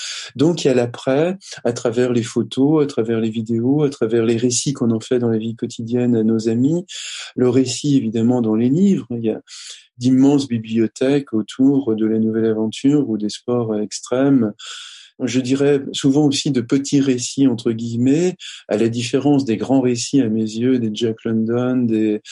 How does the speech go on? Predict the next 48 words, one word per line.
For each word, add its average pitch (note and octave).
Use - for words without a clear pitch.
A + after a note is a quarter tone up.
enfin A2+
de A2
tout, A2+
des A2
John A2+
Muir, B2
et A2
cetera, C#3
des A#2
grands B2
aventuriers A#2
du A#2
dix-neuvième A2+
ou A2+
du A2
vingtième B2
qui -
partaient, A#2
euh, A#2
abs-, -
dans A2+
une A2+
immense C3
solitude, C3+
en A2
ne A2
sachant A#2+
jamais A#2+
s'ils A2
allaient G#2+
revenir A2
ou A#2+
pas. D3+
Le A2
danger A2
était A#2+
omniprésent, A2
il C#3+
n'y A2
avait G2+
pas A2
de A2
téléphone, C3
il A#2+
n'y A2
avait G#2
pas A#2
de, G#2+